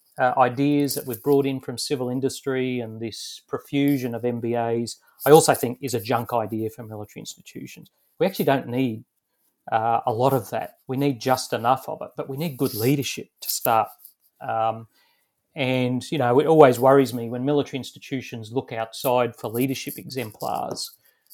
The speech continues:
uh, many of whom are flawed, um, based on founder theory and all this garbage that just doesn't work in a military institution.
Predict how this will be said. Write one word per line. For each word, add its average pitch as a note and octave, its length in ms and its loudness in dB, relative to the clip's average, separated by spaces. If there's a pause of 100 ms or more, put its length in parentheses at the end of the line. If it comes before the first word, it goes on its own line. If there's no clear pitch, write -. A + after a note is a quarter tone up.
uh, A#2+ 280 2
many E3+ 240 2
of C3 120 0
whom C3+ 240 0
are G#2+ 120 -2
flawed, B2+ 800 0 (140)
um, A2+ 500 -10
based B2 300 0
on A#2 320 -6
founder B2 460 -4
theory A#2+ 420 -4
and A2+ 80 -6
all A#2 120 -2
this A#2 180 -4
garbage A#2 520 -2
that - 140 -12
just - 220 -12
doesn't A#2+ 300 -2
work A#2 280 -6
in A2+ 80 -14
a G#2+ 40 -14
military A#2 460 -10
institution. - 800 -14